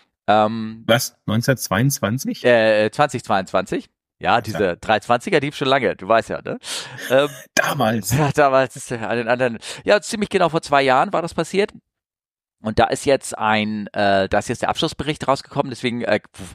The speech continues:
Speaker 1: w-, wurde mal so in den Nachrichten noch mal so ein bisschen hochgespült. Und da gibt's ein Video davon, ähm,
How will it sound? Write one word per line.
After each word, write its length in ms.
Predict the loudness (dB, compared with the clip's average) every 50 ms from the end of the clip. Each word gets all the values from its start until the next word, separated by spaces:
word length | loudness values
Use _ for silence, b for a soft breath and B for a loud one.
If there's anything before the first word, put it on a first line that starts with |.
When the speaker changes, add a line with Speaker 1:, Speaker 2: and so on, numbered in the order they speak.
| _
Speaker 1:
w-, 220 | -16 -10 -10 -10 -8 _ 2
wurde 240 | 2 4 4 4 4
mal 160 | 4 2 2
so 80 | 0
in 60 | -2 0
den 80 | 2
Nachrichten 360 | 4 2 2 0 -4 -10 -4
noch 120 | -4 -2 0
mal 100 | 0 -2
so 80 | -2
ein 20 | -4
bisschen 220 | -12 -8 -6 -2
hochgespült. 720 | -2 -2 -2 -2 -8 -10 -10 -10 -6 0 2 2 2 2 0 B B B B B B B B B B
Und 300 | 4 4 4 4 4 2
da 80 | 2
gibt's 260 | 2 0 -8 -10 -8
ein 380 | -4 0 2 2 2 0 0 -2
Video 240 | -4 0 2 2 2
davon, 560 | 2 2 2 2 2 2 2 0 -4 -10 -6 0
ähm, 580 | 2 4 4 4 2 0 -4 -8 -10 -10 -12